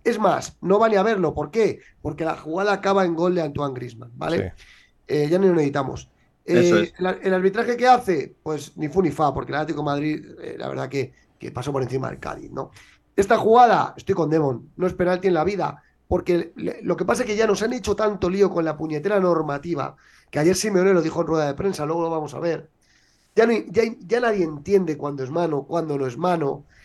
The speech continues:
Speaker 1: Eh, han hecho una, han hecho una, una normativa que es más difícil que entenderla que, que, que una ecuación con, con siete cifras, ¿no? Entonces,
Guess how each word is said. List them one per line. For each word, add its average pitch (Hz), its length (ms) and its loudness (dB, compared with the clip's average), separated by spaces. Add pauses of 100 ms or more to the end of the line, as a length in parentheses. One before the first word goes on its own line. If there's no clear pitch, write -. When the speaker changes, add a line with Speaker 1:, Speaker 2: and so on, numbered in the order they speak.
(200)
Speaker 1:
Eh, 160 240 -2
han 190 80 0
hecho 196 200 2
una, 175 300 2 (280)
han 185 120 -2
hecho 190 180 0
una, 180 260 0
una 175 220 -2
normativa 165 580 0
que 160 80 -8
es 156 80 -4
más 165 160 -2
difícil 151 420 -8
que 135 300 -2 (240)
entenderla 151 640 0
que, 143 320 -4
que, 139 520 -2
que - 120 -14
una 170 100 0
ecuación 156 380 -2
con, 139 320 -4
con 127 260 -8
siete 135 320 -6
cifras, 143 400 -4
¿no? 160 160 0 (240)
Entonces, 190 440 0